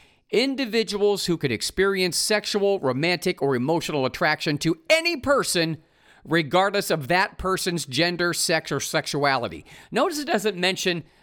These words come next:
level of attractiveness. So your sexual urges can go any direction, but not to anyone. Sounds legit. Also, she's queer again, referring to episode one forty-seven. Go back and give it a listen if you want to laugh really hard.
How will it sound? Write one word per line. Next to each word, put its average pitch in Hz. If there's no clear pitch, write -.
level 170
of 139
attractiveness. 98
So 156
your 165
sexual 277
urges 196
can 190
go 240
any 330
direction, 277
but 156
not 151
to 147
anyone. 117
Sounds 349
legit. 170
Also, 214
she's 196
queer 254
again, 139
referring 156
to 156
episode 151
one 160
forty-seven. 156
Go 294
back 339
and 262
give 302
it 254
a -
listen 240
if 135
you 180
want 175
to 160
laugh 156
really 160
hard. 104